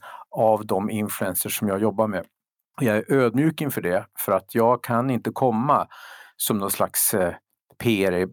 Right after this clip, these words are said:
P R-byrå, mediamäklarsnubbe liksom, och säga åt dem hur det funkar. För jag är så rostig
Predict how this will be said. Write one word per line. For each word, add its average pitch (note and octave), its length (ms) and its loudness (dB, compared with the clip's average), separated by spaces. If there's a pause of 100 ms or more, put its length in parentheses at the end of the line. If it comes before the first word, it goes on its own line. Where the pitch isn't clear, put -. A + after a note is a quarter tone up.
(120)
P A2 260 2
R-byrå, F#2+ 840 2
mediamäklarsnubbe F#2+ 1700 0
liksom, F#2 440 -2
och G#2 120 -6
säga G2 280 2
åt F#2 240 -2
dem F2+ 260 -2 (720)
hur A2 140 -4
det G#2+ 60 -2
funkar. G#2 640 0 (480)
För - 140 -2
jag A#2+ 200 4
är A2+ 140 -4
så C#3+ 380 0
rostig - 680 -2